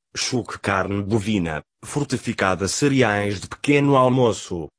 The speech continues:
lagostas e feijões cozidos.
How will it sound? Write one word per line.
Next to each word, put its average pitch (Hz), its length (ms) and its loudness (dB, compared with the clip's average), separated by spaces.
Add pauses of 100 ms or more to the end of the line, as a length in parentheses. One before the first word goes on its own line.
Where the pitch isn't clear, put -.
(120)
lagostas 107 680 2
e 104 80 -2
feijões 104 680 0
cozidos. 113 840 -2